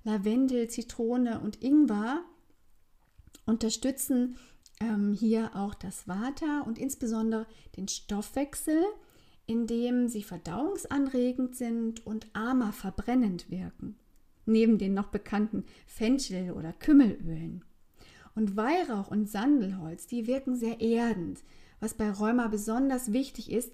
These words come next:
um eben in die Ruhe zu finden, zum Beispiel in der Meditation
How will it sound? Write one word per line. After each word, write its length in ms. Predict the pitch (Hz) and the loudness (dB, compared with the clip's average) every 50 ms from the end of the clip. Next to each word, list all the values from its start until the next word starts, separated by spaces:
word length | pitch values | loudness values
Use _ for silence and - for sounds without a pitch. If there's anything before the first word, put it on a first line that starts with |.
| - - - - - _ _ _ - | -16 -20 -20 -20 -20 _ _ _ -2
um 180 | 226 240 247 | 2 2 2
eben 280 | - - 226 226 220 220 | 2 2 0 0 0 0
in 120 | - 220 | -2 -2
die 120 | 214 220 220 | -2 -2 -4
Ruhe 440 | 214 - - 285 294 294 262 220 - | -4 -2 2 4 4 4 4 2 0
zu 160 | - - 185 | -4 -12 -12
finden, 480 | - - - 170 160 170 - - 175 | -10 -10 -10 -8 -10 -10 -12 -12 -12
zum 180 | 185 - 226 214 | -8 -4 -4 -2
Beispiel 580 | 214 220 214 226 247 247 - - 233 220 214 220 - - - - _ - - | -2 0 -2 -2 -2 -4 -2 0 0 0 0 0 -8 -18 -20 -20 _ -8 -2
in 180 | - 269 277 | 2 2 4
der 120 | 277 269 240 | 4 4 4
Meditation 920 | 226 226 208 208 208 - 220 202 - - - - 196 190 190 196 202 202 | 4 2 2 0 -4 -6 -8 -10 -8 -8 -8 -6 -6 -4 -4 -4 -6 -6